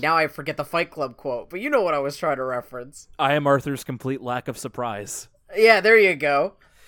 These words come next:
Speaker 2: Uh, and then, uh, the last one we get is, uh, Stomach, who kinda reminds me a little bit of Sadness from, uh, if you've seen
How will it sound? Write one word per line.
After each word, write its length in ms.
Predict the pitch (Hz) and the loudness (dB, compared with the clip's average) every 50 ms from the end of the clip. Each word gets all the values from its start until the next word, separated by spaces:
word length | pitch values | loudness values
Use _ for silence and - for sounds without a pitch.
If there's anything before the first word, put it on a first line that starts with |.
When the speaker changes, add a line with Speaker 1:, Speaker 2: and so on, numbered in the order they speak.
| - _ - 160 - | -20 _ -20 -12 -2
Speaker 2:
Uh, 320 | - 143 151 156 151 160 - | 2 4 4 6 4 2 0
and 160 | 156 156 165 | -2 -2 -2
then, 200 | 170 175 170 175 - - 175 165 - 156 - - | -2 -4 -4 -6 -10 -12 -14 -14 -14 -14 -8 -4
uh, 180 | 156 151 147 | -2 -2 -2
the 80 | 143 147 | -2 -2
last 260 | 151 170 202 226 - | -2 -2 -2 -2 -2
one 120 | 208 185 | -4 -4
we 80 | 170 160 | -4 -2
get 200 | 156 156 156 - | -2 -2 -2 -2
is, 440 | 147 143 143 139 139 135 123 120 - | -4 -2 -2 -2 -2 -2 -4 -8 -8
uh, 180 | - 131 123 117 | -8 -8 -6 -8
Stomach, 640 | - - - - - - 180 190 190 139 107 - - | -8 -10 -12 -12 -4 -2 -2 -2 0 -2 -6 -6 -4
who 160 | - 175 180 165 | -2 -2 -2 0
kinda 180 | - 240 311 | 0 0 0
reminds 260 | 453 403 285 269 233 | 2 0 -2 -2 -2
me 60 | 220 220 | -2 -2
a 40 | 190 | 0
little 160 | 190 196 185 | 0 0 0
bit 120 | 160 175 - | -2 -4 -4
of 100 | 123 - | -6 -10
Sadness 680 | - - - 139 131 135 156 170 185 202 214 220 - | -16 -12 -8 -6 -6 -6 -6 -6 -6 -8 -8 -8 -10
from, 360 | - - 147 131 123 120 117 117 | -8 -6 -4 -4 -4 -4 -6 -4
uh, 180 | 117 113 113 - _ - _ _ _ | -4 -4 -4 -6 _ -18 _ _ _
if 160 | 123 127 117 | -10 -8 -8
you've 100 | 123 120 | -8 -10
seen 300 | - - 147 135 131 127 | -10 -10 -10 -10 -10 -12